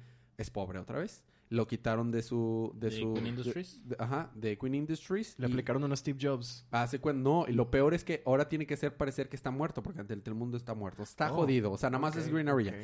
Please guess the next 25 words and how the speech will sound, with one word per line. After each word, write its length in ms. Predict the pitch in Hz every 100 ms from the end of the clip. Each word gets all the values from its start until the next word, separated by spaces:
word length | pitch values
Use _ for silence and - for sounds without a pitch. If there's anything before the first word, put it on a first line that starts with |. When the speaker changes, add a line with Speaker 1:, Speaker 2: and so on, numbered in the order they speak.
| 139
Speaker 1:
Entonces, 260 | - 127 117
Broderick 400 | 139 143 156 147
es 100 | 139
actualmente 560 | 131 - 139 127 120 123
el 60 |
C 160 | 120 127 110
E 60 | 101
O 80 |
de 100 | 101
Queen 200 | - 104
Industries, 540 | 95 117 - - - -
¿ok? 160 | 123 185 208 - - -
Y 120 | 165
el 60 | 185
nombre 200 | 202 214
sino-, 300 | 220 220 214
el 120 | 143 147
noveno 260 | 170 208
círculo 420 | 208 185 - 165
siempre 440 | 170 156 147 151 151
obtiene 320 | 117 117 107
su 100 | -
dinero 240 | 101 92 95
de 100 | 113
regreso. 460 | 147 180 - 95